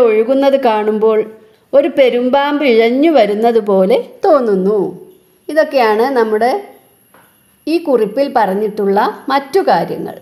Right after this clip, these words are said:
ഇനി ചിത്രം വായിച്ച് കണ്ടെത്തിയ കാര്യങ്ങൾ പങ്കുവെക്കൂ. ഹരിതകർമ്മ സേനാംഗങ്ങൾ എവിടെ നിന്നാവും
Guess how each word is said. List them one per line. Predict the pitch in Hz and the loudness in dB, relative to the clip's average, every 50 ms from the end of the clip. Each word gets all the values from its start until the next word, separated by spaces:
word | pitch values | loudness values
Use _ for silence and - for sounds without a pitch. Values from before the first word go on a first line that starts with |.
| - _ _ _ _ _ _ _ | -20 _ _ _ _ _ _ _
ഇനി | 294 339 339 - 339 | -2 -2 0 0 -2
ചിത്രം | 320 330 - 339 349 381 392 359 320 | -2 -2 -2 0 0 2 2 2 2
വായിച്ച് | 269 247 240 233 240 240 233 240 - - 311 330 453 466 - - - - _ _ _ _ - 254 | 2 2 2 2 0 0 -4 -10 -6 0 0 0 0 0 -8 -12 -18 -20 _ _ _ _ -6 -4
കണ്ടെത്തിയ | 240 247 262 277 320 320 302 - 320 311 311 302 302 294 | -2 -2 0 2 2 0 0 -2 -2 0 0 0 2 0
കാര്യങ്ങൾ | 233 226 226 233 247 262 285 262 254 247 277 415 403 - - | 0 2 2 0 0 0 0 0 2 0 0 0 -2 -2 -2
പങ്കുവെക്കൂ. | 311 285 277 285 269 277 254 226 196 - - 196 185 165 - 180 - - - _ _ _ _ _ _ _ _ _ _ _ _ _ _ _ _ _ _ _ _ _ _ _ _ - | -2 0 0 0 2 2 2 2 0 -2 -4 -4 -4 -4 -4 -10 -20 -20 -20 _ _ _ _ _ _ _ _ _ _ _ _ _ _ _ _ _ _ _ _ _ _ _ _ -2
ഹരിതകർമ്മ | 277 277 277 302 277 359 359 370 370 359 349 359 370 359 339 | -2 0 0 2 0 2 2 2 0 2 2 0 0 2 2
സേനാംഗങ്ങൾ | 302 285 277 277 285 277 277 277 254 240 226 208 202 208 226 277 277 - 254 262 | 2 2 2 2 0 0 0 2 2 2 2 2 2 2 2 0 0 2 2 2
എവിടെ | 277 320 330 381 370 | 2 2 2 2 2
നിന്നാവും | 349 294 269 247 226 208 196 220 247 | 2 0 0 0 0 0 0 0 -2